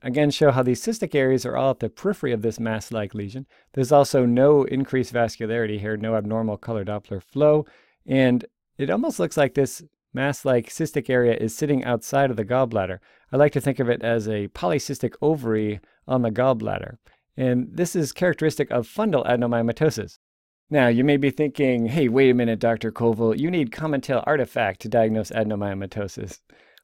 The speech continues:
Well, sometimes you can diagnose it without the artifact because adenomyomatosis is actually mucosal thickening and herniation into the gallbladder wall, which causes these little cystic areas to develop,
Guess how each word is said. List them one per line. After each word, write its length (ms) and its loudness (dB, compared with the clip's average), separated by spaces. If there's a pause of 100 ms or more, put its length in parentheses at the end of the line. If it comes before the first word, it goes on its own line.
Well, 140 10
sometimes 400 2
you 80 -4
can 100 0
diagnose 440 2
it 100 -2
without 300 -2
the 80 -2
artifact 500 -4
because 400 0
adenomyomatosis 720 0
is 240 -4
actually 340 0
mucosal 680 -4
thickening 460 0
and 100 2
herniation 480 -2
into 180 -6
the 120 -2
gallbladder 440 2
wall, 300 0
which 220 -6
causes 340 0
these 240 -2
little 160 2
cystic 420 -6
areas 360 0
to 100 -6
develop, 400 -4